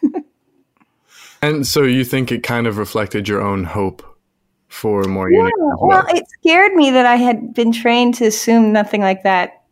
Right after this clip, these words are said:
Speaker 1: happened.
Speaker 2: Hmm.
Speaker 1: And so that's why I did all the research, is, uh, it really scared me that, and I'm American, like, what is my dog in that fight? You know, my family's, uh, background is from Germany. Um, so it really scared me even more because I've not, I wasn't raised by people who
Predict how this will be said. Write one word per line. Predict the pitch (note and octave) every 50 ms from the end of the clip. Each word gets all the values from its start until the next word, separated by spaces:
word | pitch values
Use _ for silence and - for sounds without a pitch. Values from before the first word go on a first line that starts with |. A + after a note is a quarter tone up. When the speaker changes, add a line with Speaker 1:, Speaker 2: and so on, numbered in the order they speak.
| _ _ _ _ -
Speaker 1:
happened. | A#3+ B3 G#3 A3 A#3 - A#3+ - - - - - _ _ _ _ _ _ _ _ _ _ _ _ -
Speaker 2:
Hmm. | B2+ A2 G#2+ G#2+
Speaker 1:
And | G#3+ G#3+ G#3 - -
so | - G#3+ G#3 G#3
that's | G#3 A3+ A3+ A3+ -
why | A3 G#3+ G3+
I | G3
did | F3+ G3+ F#3+ F#3+
all | F#3 F3+
the | F3 F#3 F#3
research, | G#3 A#3 C4 - - - F3+ E3+ -
is, | F3 F3
uh, | E3+ D#3+ F3 - - -
it | F3+ - - F#3
really | D3 F3+ F#3 G#3 G#3 G3+ F#3+ G3
scared | - - - - G3 G3+ G#3 G#3+ G#3 F#3 F3+
me | F#3+ F#3 F3+ E3+
that, | D#3+ F3 E3+ E3 - - _ _ _ _ _ _
and | - C#4 D#4
I'm | E4+ F#4 F#4
American, | E4+ D4+ C#4+ D4 D4+ E4 F4+ F4 - C4 G#3+ G3
like, | G3+ G#3+ A3
what | A3+ B3+ D4
is | D4+ C#4+ D4
my | B3+ B3 A#3+
dog | A3+ A#3+ A#3 A#3+ A#3
in | A3+ G#3+ G#3
that | G3 F#3 - - -
fight? | C4 C4+ G3 - - - -
You | A3+ G3 F#3 F3+
know, | F3+ F#3
my | G3 A3 A#3
family's, | B3+ A#3 A3 G#3 G#3 G3+ G3+ - - _ - -
uh, | F#3 F3+ E3+ F3 _ _ _
background | - F#3 F#3 F#3 - F#3+ F#3 E3+
is | E3+ E3 -
from | - E3+ E3+ E3
Germany. | - - G3 A3 A3+ G3+ F#3 F3 F3 F#3 - _ _ _ _ _ _ _ _ _ _ -
Um, | G3 F#3+ F#3+ F#3 F#3 F3+ F#3
so | F#3 - A#3+ A3+
it | G#3+ - - A#3+ A#3+
really | C4 C#4+ D#4 D#4+ D4+ C#4 A#3+ - - A#3
scared | - - A#3+ A#3+ A#3
me | A3 A3+ A3
even | G#3 G3 G3
more | F#3+ G#3 C4+ F4+ C#4
because | A3 A3 G#3 G#3+ F#3 -
I've | - - G#3 A3+ A#3
not, | C#4+ D4 C#4 - A#3
I | A#3
wasn't | B3 D4 D4+ D#4+ A3
raised | G3 F#3+ G3 G3 F#3+ F#3+ -
by | F#3 F3+
people | F3+ - F#3+ F#3+ F#3+ F#3+ F#3 F#3
who | - F3+ F3 F3 E3+